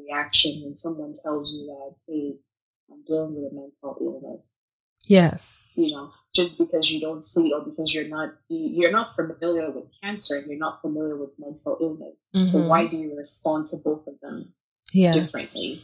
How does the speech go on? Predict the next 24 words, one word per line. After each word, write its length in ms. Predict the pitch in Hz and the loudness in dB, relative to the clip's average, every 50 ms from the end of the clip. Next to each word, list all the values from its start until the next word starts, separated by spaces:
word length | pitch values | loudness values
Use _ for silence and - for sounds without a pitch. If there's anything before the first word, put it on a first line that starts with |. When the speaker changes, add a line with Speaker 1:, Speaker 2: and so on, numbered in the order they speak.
| _ - | _ -10
Speaker 2:
Yes. 600 | 185 175 165 165 170 175 - - - - - - _ _ - | -8 -6 -6 -6 -6 -8 -10 -14 -16 -16 -18 -20 _ _ -4
Speaker 1:
You 140 | 156 151 | -4 -2
know, 100 | 143 139 | 2 2
Speaker 2:
That's 240 | 180 180 - - - | 2 2 2 2 0
right. 340 | 175 170 170 165 165 160 - - | 0 0 0 0 -2 -4 -4 -2
Speaker 1:
they're 120 | 160 156 151 | -2 -2 0
both 300 | - 160 165 175 - - - | 0 0 0 0 -2 -6 -6
illnesses. 720 | 160 160 156 165 151 143 - - - 139 143 - - _ - | -6 -6 -4 -6 -6 -8 -8 -8 -6 -6 -8 -8 -10 _ -2
They're 100 | 151 190 | 2 4
Speaker 2:
Mm-hmm. 160 | 185 170 - 156 151 156 180 | 6 6 6 4 4 0 -2
Speaker 1:
both 80 | 185 - | -2 -4
real. 460 | 139 135 135 143 160 180 202 208 - - | -4 -2 -2 -2 -2 -4 -6 -8 -12 -8
Speaker 2:
Mm-hmm. 460 | 196 185 170 185 175 165 165 170 202 202 - _ _ _ _ | -4 0 2 2 2 0 0 -2 -4 -6 -10 _ _ _ _
Speaker 1:
And 440 | - 156 151 147 143 147 - 277 - - _ _ _ _ _ _ _ _ _ _ 160 | -2 -2 -2 -2 -4 -6 -10 -12 -14 -16 _ _ _ _ _ _ _ _ _ _ _
they 80 | - 311 | 6 6
should, 280 | - - - 156 - 151 | 8 8 6 4 2 0
I 80 | 156 | -4
feel 180 | 156 - 180 165 | -2 -2 0 0
like 140 | 160 147 156 | 0 0 0
they 80 | 151 | 2
should 240 | 147 - - 165 151 | 2 2 2 0 0
both 180 | 156 156 156 - | -2 -2 -2 -4
be 140 | 156 156 - | -8 -10 -10
taking, 680 | - - 156 156 151 - 156 147 147 143 143 294 - | -8 -8 -8 -8 -8 -8 -10 -10 -10 -10 -12 -12 -14